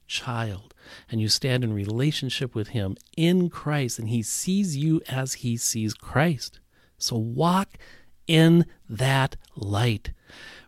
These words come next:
By faith, remember how you are fully forgiven, sin is not the issue, and the Lord would like you to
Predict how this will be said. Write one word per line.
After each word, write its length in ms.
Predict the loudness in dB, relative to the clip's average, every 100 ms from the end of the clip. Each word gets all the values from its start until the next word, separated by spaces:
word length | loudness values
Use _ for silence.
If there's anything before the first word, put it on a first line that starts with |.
| _ _
By 260 | 4 6 4
faith, 580 | 2 4 4 4 2 0
remember 760 | 2 4 6 8 6 4 -2 -12 _ -2
how 100 | 2
you 240 | 6 6
are 120 | 6
fully 500 | 2 -8 -2 2 4
forgiven, 600 | 4 2 4 4 4 0 -2 -14 -6
sin 440 | -2 2 4 6
is 160 | 4 2
not 240 | 2 0
the 200 | -2 -4
issue, 360 | -4 -2 -2 -2 -6 -20 -12
and 200 | -8 -6
the 80 | -4
Lord 320 | 0 2 2
would 120 | 2
like 340 | 2 0 -2 -2
you 280 | 0 2 0
to 340 | -4 -4